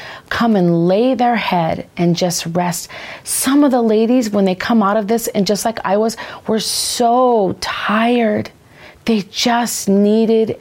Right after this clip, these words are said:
a rest. So that's what happens when they come into our program. They get their healing, and on the fifth, sixth, and seventh month, they get a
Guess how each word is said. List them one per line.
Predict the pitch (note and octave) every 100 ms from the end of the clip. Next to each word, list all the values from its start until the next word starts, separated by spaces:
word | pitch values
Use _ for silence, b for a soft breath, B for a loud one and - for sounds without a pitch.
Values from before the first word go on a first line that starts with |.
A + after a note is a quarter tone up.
| -
a | D#3
rest. | D3+ D#3+ F3 - - - - - - - B B B B B B B B
So | - F3+
that's | F3 A3 B3 -
what | D4
happens | - G#3+ A3 F#3
when | F3
they |
come | E3+ F3+ F3
into | E3+
our | E3+
program. | D#3+ E3+ E3+ D#3+
They | D#3
get | D3+ E3 -
their | -
healing, | E3 - A#3 A#3+ A#3+ A#3+ A#3+ B B B B
and | E3+ E3
on | D3 D3
the | E3
fifth, | - A3 A3
sixth, | - G#3+ G#3 -
and | -
seventh | - F#3 F#3 F3+
month, | F3+ E3+
they |
get | D#3
a | D#3